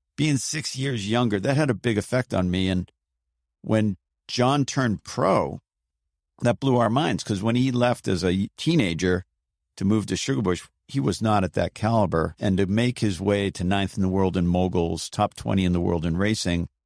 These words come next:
that blew our minds. And the Pro Tour came to Neshoba Valley, and John stayed at the family house. I was going to school that morning, and he was going off to race, and he had his race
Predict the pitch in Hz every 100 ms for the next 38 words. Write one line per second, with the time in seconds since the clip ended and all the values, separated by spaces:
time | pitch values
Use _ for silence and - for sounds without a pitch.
0 | _ - 101 120 113 107 117 143 110 92
1 | - _ _ _ _ 104 101 98 98 95
2 | 95 - _ _ _ 117 92 - 151 165
3 | 120 104 - 117 113 101 - 101 95 90
4 | - 117 101 90 104 117 113 98 98 _
5 | _ _ _ _ _ _ _ - 92 90
6 | 107 107 - 110 101 95 98 101 95 95
7 | 78 113 107 85 - - _ _ _ _
8 | 104 104 120 98 104 98 85 - - 123
9 | 104 95 101 98 113 117 85 87 123 101
10 | - 104 98 98 - 85 95 127 113 92
11 | - _ _ _ - 92 87 107 98 80
12 | 87 104 104 - -